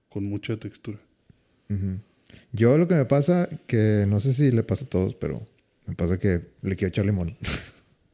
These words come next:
Speaker 2: O sea, como que estoy acostumbrado a, a
Speaker 1: Entonces
Speaker 2: sopa, pues, no sé, de la casa, como,
Speaker 1: Ajá.
Speaker 2: como la de mi mamá.
Speaker 1: Con limoncito.
Speaker 2: Entonces, como que, mm, le falta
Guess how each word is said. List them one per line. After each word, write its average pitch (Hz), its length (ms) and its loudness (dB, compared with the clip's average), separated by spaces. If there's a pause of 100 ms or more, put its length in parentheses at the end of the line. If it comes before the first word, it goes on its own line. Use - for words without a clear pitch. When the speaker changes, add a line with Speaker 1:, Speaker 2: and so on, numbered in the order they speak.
(300)
Speaker 2:
O 135 60 4
sea, 156 160 4
como 143 140 6
que 135 80 8
estoy 139 180 6
acostumbrado 139 680 4
a, 110 160 4
a 95 80 -4 (240)
Speaker 1:
Entonces 113 320 2
Speaker 2:
sopa, 110 760 2 (560)
pues, 92 300 -2
no 92 160 0
sé, 90 240 0
de 90 80 2
la 85 160 0
casa, 107 380 0
como, 95 300 -6
Speaker 1:
Ajá. - 100 -8
Speaker 2:
como 92 240 -2
la 90 180 -2
de 90 80 0
mi 92 120 0
mamá. 92 340 -2 (300)
Speaker 1:
Con 110 200 -2
limoncito. 101 320 -2
Speaker 2:
Entonces, 98 180 2
como 104 220 0
que, 92 160 0
mm, 92 320 -2
le - 80 -10
falta 104 340 -6